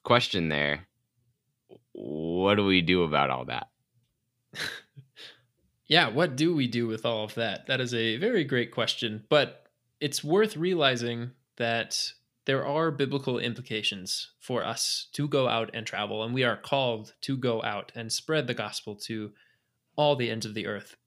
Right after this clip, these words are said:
Speaker 2: But like you said, what do we do with that?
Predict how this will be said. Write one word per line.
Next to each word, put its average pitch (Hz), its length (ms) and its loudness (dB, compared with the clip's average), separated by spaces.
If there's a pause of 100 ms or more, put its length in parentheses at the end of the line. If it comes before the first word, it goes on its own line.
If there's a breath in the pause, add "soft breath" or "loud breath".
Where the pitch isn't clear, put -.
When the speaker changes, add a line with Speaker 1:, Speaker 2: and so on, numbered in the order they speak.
(180)
Speaker 2:
But 156 260 4
like 127 180 -2
you 127 60 -2
said, 120 480 2
what 127 400 0 (400)
do 117 220 -2
we 113 160 -2
do 220 180 -2
with - 360 -2
that? - 460 -4